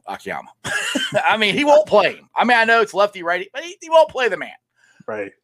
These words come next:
Speaker 1: So what do you think the options are to trade him to maybe get some bullpen help? I mean, I don't,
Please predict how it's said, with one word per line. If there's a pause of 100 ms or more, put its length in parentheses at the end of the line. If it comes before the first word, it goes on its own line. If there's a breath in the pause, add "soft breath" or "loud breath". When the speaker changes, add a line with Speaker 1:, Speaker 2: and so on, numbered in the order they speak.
(120)
Speaker 1:
So (280)
what
do
you
think
the
options
are (140)
to
trade
him
to
maybe
get
some
bullpen
help?
I
mean,
I
don't,